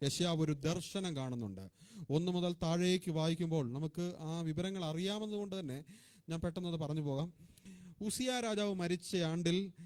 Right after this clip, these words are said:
കർത്താവ് ഉയർന്നും പൊങ്ങിയുമുള്ള സിംഹാസനത്തിൽ ഇരിക്കുന്നത് ഞാൻ കണ്ടു. അവന്റെ വസ്ത്രത്തിന്റെ വിളിമ്പുകൾ വിശുദ്ധ മന്ദിരത്തെ, മന്ദിരത്തെ നിറച്ചിരുന്നു. സാറാഫുകൾ അവന് ചുറ്റും."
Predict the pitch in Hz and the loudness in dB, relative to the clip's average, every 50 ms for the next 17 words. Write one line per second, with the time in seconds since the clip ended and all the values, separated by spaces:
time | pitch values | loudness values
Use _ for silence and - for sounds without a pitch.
0 | - 160 151 - _ _ _ _ _ _ - 165 160 160 - 190 190 190 175 170 | -18 -18 -20 -20 _ _ _ _ _ _ -4 -2 -2 -2 0 0 2 4 4 4
1 | 175 190 202 208 208 220 214 190 165 165 170 185 185 185 180 170 165 165 156 - | 4 4 4 2 0 -2 0 0 0 0 0 0 0 0 0 0 0 0 -2 -2
2 | 156 151 165 180 170 160 185 175 160 - 151 143 143 151 147 - 160 151 151 151 | -4 -2 -2 -2 -2 -2 -2 -4 -2 -2 -2 0 0 -2 -2 -2 -2 0 0 0
3 | 147 143 143 135 - 135 131 135 151 165 185 175 160 _ - - - - - - | 0 -2 -2 -4 -4 -4 0 2 2 2 2 0 -6 _ -20 -20 -20 -18 -10 -6
4 | 131 139 165 170 170 170 160 165 160 - - 196 190 - 202 190 180 160 156 160 | -2 -2 0 0 0 0 0 -2 -4 -2 -4 -6 -4 -2 -2 -2 0 2 2 2
5 | 170 180 185 190 185 190 208 226 214 220 - - - 196 175 - - 143 151 - | 2 2 2 2 2 2 2 0 -2 -6 -14 -20 -20 -20 -12 -4 -2 0 0 0
6 | 196 - 202 190 185 180 170 170 165 156 - 139 127 131 139 147 165 185 196 202 | 0 -2 -2 -2 -2 0 0 -2 -2 -2 -2 -2 -2 -2 -2 -2 0 2 2 2
7 | 196 190 - - 175 160 156 147 151 147 - - 151 160 165 185 202 196 - - | 2 0 0 0 0 0 0 0 0 -2 -2 -2 -2 -2 -2 -4 -6 -8 -10 -18
8 | - - _ _ - - - - 160 165 175 185 185 175 143 127 170 165 156 156 | -20 -20 _ _ -20 -12 -6 -4 -2 -2 0 0 0 0 0 -2 -2 -2 -2 -2
9 | 156 180 180 170 160 156 - - 151 131 120 | -2 -2 -2 -2 -2 -2 -2 -2 -2 -2 -4